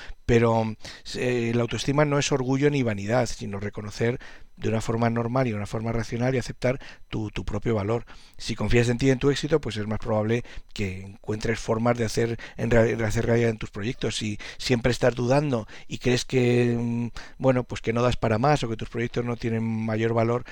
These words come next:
pues es difícil que te, te aprietes o, digamos, que te aprietes las meninges o te exprimas las meninges o tu creatividad para, para encontrar formas de hacerlo realidad o de sacarlos de algún problema que, que,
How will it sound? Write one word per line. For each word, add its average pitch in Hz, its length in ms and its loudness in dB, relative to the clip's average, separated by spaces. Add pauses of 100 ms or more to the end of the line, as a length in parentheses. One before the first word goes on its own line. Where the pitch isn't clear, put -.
(200)
pues 113 180 -4
es 107 80 2
difícil 113 460 -2
que 120 140 0
te, 113 280 2 (300)
te 110 120 2
aprietes 107 580 -2
o, 123 140 0
digamos, 113 340 -6
que 113 120 -4
te 104 520 -6
aprietes 117 400 -2
las 123 100 2
meninges 123 460 4
o 120 80 -2
te 117 60 -4
exprimas 120 360 -2
las 123 140 2
meninges 120 500 -2 (300)
o 123 180 0
tu 117 160 -4
creatividad 117 500 2
para, 117 340 2 (280)
para 113 160 2
encontrar 110 300 0
formas 110 280 -2
de 104 60 -2
hacerlo 110 300 -4
realidad 117 480 2 (220)
o 117 120 -4
de 110 80 0
sacarlos 110 400 -2
de 110 60 0
algún 107 200 -2
problema 104 340 -2
que, 95 400 -6
que, 101 260 -10